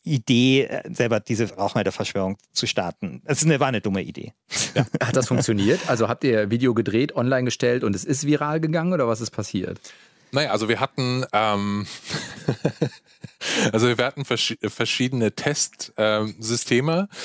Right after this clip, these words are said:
Speaker 2: Wir haben ein Video gedreht. Äh, es war ganz wichtig, dass das ein One-Take ist.
Speaker 3: Ja.
Speaker 2: Also,
Speaker 3: Mhm.
Speaker 2: ähm,
Speaker 3: Authentisch
Speaker 2: ich,
Speaker 3: und so.
Speaker 2: Genau,
Speaker 1: Ja, ja.
Speaker 2: authentisch. Ich habe einmal zwischendurch leider fucking gesagt, so, äh, weil dann merkt man doch, dass ich <laughs> irgendwie noch nicht so, noch nicht so alt bin. Aber egal.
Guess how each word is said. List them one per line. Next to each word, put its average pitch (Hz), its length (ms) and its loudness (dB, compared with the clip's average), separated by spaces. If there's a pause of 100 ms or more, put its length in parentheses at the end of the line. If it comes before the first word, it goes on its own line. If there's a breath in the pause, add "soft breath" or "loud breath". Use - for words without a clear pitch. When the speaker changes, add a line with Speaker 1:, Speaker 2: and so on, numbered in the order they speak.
(180 loud breath)
Speaker 2:
Wir 113 80 2
haben 131 100 -2
ein 123 40 -6
Video 143 200 0
gedreht. 175 500 0 (240)
Äh, 110 240 2
es 110 160 -2 (160)
war 110 100 2
ganz 135 200 -2
wichtig, - 240 -4
dass 110 120 0
das 107 140 -2
ein 95 140 -2
One-Take 117 600 0
ist. - 180 -2
Speaker 3:
Ja. - 60 0
Speaker 2:
Also, 98 280 2
Speaker 3:
Mhm. 107 280 2 (120)
Speaker 2:
ähm, 104 440 0
Speaker 3:
Authentisch 113 540 2
Speaker 2:
ich, - 60 -4
Speaker 3:
und 110 120 -2
so. 120 60 2
Speaker 2:
Genau, 113 140 4
Speaker 1:
Ja, 104 60 2
ja. 110 60 0
Speaker 2:
authentisch. 135 600 2
Ich 120 120 -4
habe 123 140 -4
einmal 147 240 2
zwischendurch 123 420 0
leider 117 280 4
fucking 120 400 -2
gesagt, 87 440 -2
so, 90 240 -2 (480 loud breath)
äh, 98 320 2
weil 98 100 2
dann 101 220 -2
merkt 107 220 -4
man 95 140 0
doch, 104 140 -2
dass 98 140 -2
ich 101 140 2
<laughs> - 0 -
irgendwie 113 440 0 (140)
noch 98 140 -2
nicht 107 160 -4
so, 104 100 2 (160)
noch 104 140 -2
nicht 107 80 -2
so - 80 -2
alt 98 120 -2
bin. 123 160 -2
Aber 120 180 2 (300 loud breath)
egal. 120 360 -2